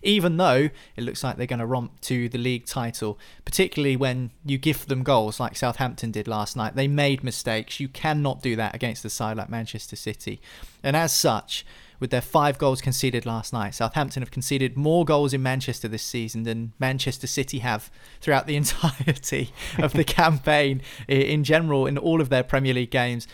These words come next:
Is it a case of just limping to the end of the season now, Marley, for Southampton and starting again? Because it feels like they, their season is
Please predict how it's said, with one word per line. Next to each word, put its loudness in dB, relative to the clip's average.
Is 4
it 4
a 4
case 2
of -6
just 0
limping 2
to -4
the 2
end 2
of 0
the 0
season 0
now, 4
Marley, 0
for -8
Southampton -4
and -4
starting 0
again? -2
Because -2
it -8
feels 0
like 0
they, -2
their 0
season -2
is -8